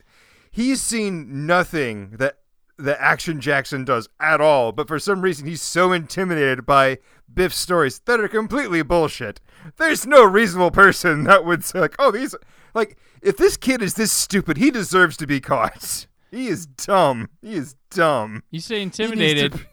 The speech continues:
Speaker 2: Maybe he had a crush. Maybe he had a
Speaker 1: Maybe
Speaker 2: crush.
Speaker 1: he did. He is fi-,
Speaker 2: <laughs>
Speaker 1: Carl Weathers is very handsome in this movie. He is ripped.
Speaker 2: Mm-hmm.
Speaker 1: He is stupid ripped. I mean, he isn't, like, in all of the movies, but, like, in this one, I, I don't know. Like,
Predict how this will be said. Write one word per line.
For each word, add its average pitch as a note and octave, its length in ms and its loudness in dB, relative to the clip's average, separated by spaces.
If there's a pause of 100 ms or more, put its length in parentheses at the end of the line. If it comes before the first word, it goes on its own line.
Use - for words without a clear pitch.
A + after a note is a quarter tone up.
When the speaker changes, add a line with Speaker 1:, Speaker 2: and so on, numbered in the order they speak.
(120)
Speaker 2:
Maybe E3 320 -4
he F3+ 60 0
had F3+ 100 -2
a E3 60 -8
crush. - 540 -10 (300)
Maybe A#2 220 -14
he A#2+ 40 -10
had B2 80 -6
a D3 40 -4
Speaker 1:
Maybe D3+ 160 -4
Speaker 2:
crush. B2+ 80 -8
Speaker 1:
he D#3+ 140 -10
did. A#2+ 460 0 (360)
He F#3+ 220 -8
is G#3 200 0
fi-, G#3+ 180 4 (220)
Speaker 2:
<laughs> C#4+ 80 2
Speaker 1:
Carl F3+ 260 4
Weathers D3+ 320 2
is C3 140 -8
very C#3+ 300 4
handsome B2 440 -4
in G#2+ 100 -8
this G2+ 200 -10
movie. G#2 220 -10
He A3 120 -8
is B2 160 -8
ripped. G#2 600 -6 (160)
Speaker 2:
Mm-hmm. C#3+ 220 -14
Speaker 1:
He A3 140 -8
is D3 140 -6
stupid - 600 -4
ripped. G#2 340 -4
I D#3 60 -8
mean, D3+ 180 -4
he G#3+ 120 -6
isn't, C#3+ 340 -4
like, A#2+ 220 -6
in A#2+ 100 -6
all A#2+ 260 -2
of A2 60 -8
the A2 100 -8
movies, F#2+ 520 -10
but, A2+ 160 -8
like, A2+ 160 -8
in B2 140 -6
this C3 260 -6
one, G2 400 -10 (440)
I, C#3 380 0
I - 20 4
don't D3 180 2
know. A#2+ 280 2
Like, A2 200 -2